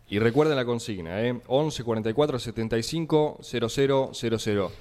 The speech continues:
Eh, Leo dijo la barría,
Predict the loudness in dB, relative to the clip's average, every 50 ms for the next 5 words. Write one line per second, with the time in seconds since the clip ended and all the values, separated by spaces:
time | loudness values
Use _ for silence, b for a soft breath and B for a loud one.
0 | B B B B -2 0 2 4 4 4 4 4 4 4 4 4 4 4 4 4
1 | 2 2 2 2 2 2 2 0 0 -2 -2 -2 0 2 2 2 2 2 2 2
2 | 2 2 0 0 0 0 0 -2